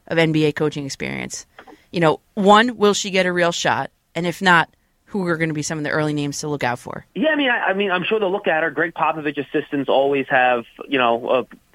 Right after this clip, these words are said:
Speaker 2: really good look in to see if, if they can, you know, cut it as head coaches in the N B A. Uh, with assistants, whether it's Becky Hammon or, or any of the other assistants or a couple assistants in Portland,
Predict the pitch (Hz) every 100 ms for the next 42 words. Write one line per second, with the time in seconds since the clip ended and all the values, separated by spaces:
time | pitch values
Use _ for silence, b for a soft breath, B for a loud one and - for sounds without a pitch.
0 | 87 123 147 147 110 147 135 123 143 135
1 | 117 110 120 - 131 120 117 123 120 117
2 | 101 B B - 123 113 104 - _ _
3 | _ - 147 131 120 131 123 139 131 127
4 | 127 131 127 123 123 127 135 - B B
5 | B - - - - - 185 196 170 -
6 | 208 262 247 175 156 135 - 156 156 156
7 | 151 175 156 135 120 127 151 135 135 143
8 | 143 156 147 139 117 - 135 123 - 131
9 | - 107 101 - 151 151 151